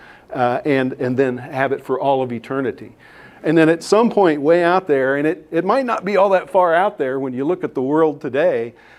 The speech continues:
uh, but, uh, Jesus is going to return, uh, and he's gonna set all things straight. Uh, there is no evil that's not going to go unpunished.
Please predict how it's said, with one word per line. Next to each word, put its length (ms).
uh, 400
but, 460
uh, 500
Jesus 460
is 100
going 260
to 80
return, 560
uh, 200
and 160
he's 160
gonna 200
set 320
all 220
things 320
straight. 460
Uh, 340
there 240
is 160
no 540
evil 360
that's 240
not 240
going 220
to 80
go 280
unpunished. 720